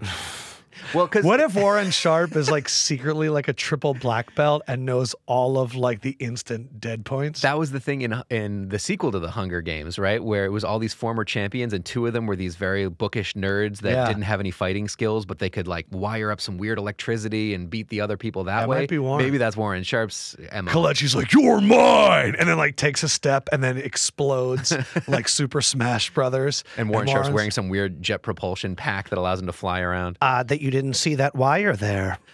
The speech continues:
Speaker 1: I figured you'd would with a great awareness. Yeah, I'd probably go Kalechi too. Um, if you ha-, everybody wants me to fight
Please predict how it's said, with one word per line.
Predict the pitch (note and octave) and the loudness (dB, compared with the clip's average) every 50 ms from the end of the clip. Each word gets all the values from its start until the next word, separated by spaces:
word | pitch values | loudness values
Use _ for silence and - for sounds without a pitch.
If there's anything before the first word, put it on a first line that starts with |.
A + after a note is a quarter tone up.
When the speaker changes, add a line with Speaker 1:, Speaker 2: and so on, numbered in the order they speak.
| - | -4
Speaker 1:
I | - A#2 | -4 -4
figured | A2 - D#3+ C3+ C3 C3+ B2 | -2 0 0 0 0 0 0
you'd | B2+ B2+ | -2 -2
would | A#2 A#2 C3+ E3+ F#3+ D3 | 0 0 2 2 0 0
with | A#2 A2 - - | -2 -4 -4 -6
a | |
great | - - C3 C3+ C3 - _ | -4 -2 -2 -2 -2 -4 _
awareness. | - A2+ A2 A2+ A#2+ C#3+ E3 D3+ A2+ G2+ F#2+ G2 - - - | -4 -2 -2 0 0 0 0 0 -2 -4 -6 -8 -8 -6 -2
Yeah, | C#3 C#3 C3+ | 0 2 2
I'd | C#3+ E3+ - | 2 2 2
probably | E3 C#3+ B2+ A#2 A2+ | 2 0 0 0 -2
go | A2+ A2 | -2 -4
Kalechi | F#2 - - A2 G#2 G2+ - - G2 F2+ | -4 -4 -4 -4 -4 -4 -4 -6 -8 -8
too. | - - - E2+ E2+ E2 - _ - - - - - - - - _ | -8 -8 -8 -8 -10 -12 -14 _ -20 -20 -20 -20 -20 -20 -20 -14 _
Um, | - D#3+ D#3 E3 D#3+ D#3+ D#3+ D#3+ D#3 D#3 D3+ E3 - _ _ _ - - - - - | 0 2 2 4 2 2 0 0 0 -2 -2 -4 -8 _ _ _ -18 -18 -18 -10 -6
if | - C#3+ - - | -4 -4 -2 0
you | F3 A3+ B3+ B3+ | 2 2 4 4
ha-, | A#3 B3 A#3 - - _ - - - - - - | 4 2 2 0 -6 _ -18 -16 -14 -14 -8 -6
everybody | - D3+ G3+ A3+ B3 A#3 | -6 -4 -4 -2 0 0
wants | G3 F#3 F3+ - - | 0 0 0 0 0
me | D#3+ C#3 | 0 0
to | A2+ - | 0 -2
fight | - - - - - - E3+ E3 F#3+ A3+ B3 | -6 -12 -18 -6 0 2 2 2 2 0 -2